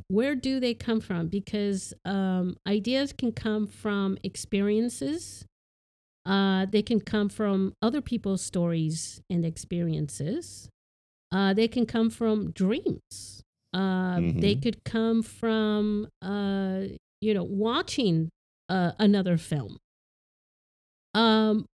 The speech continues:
Speaker 1: where, where does someone, where does, how does someone identify a good idea, Jason?
Speaker 2: <laughs>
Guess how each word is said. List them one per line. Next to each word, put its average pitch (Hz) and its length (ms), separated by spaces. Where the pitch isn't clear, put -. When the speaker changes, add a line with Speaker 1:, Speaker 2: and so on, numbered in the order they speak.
Speaker 1:
where, 285 720
where 247 320
does 359 240
someone, 214 1000
where 277 240
does, 349 340
how 285 200
does 349 160
someone 277 320
identify 196 1160
a 185 100
good 190 260
idea, 151 560
Jason? - 480
Speaker 2:
<laughs> - 640